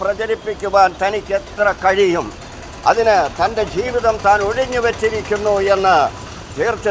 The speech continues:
ദൈവത്തോട് പറഞ്ഞുകൊണ്ട് ദൈവത്തിനു വേണ്ടി അദ്ദേഹം ഓട്ടം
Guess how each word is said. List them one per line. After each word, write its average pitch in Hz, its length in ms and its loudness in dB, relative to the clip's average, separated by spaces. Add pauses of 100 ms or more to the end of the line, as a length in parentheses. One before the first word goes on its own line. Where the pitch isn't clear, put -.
(140)
ദൈവത്തോട് 220 600 0
പറഞ്ഞുകൊണ്ട് 202 680 2 (460)
ദൈവത്തിനു 214 600 0
വേണ്ടി 196 360 0 (480)
അദ്ദേഹം 180 360 2 (100)
ഓട്ടം 202 260 2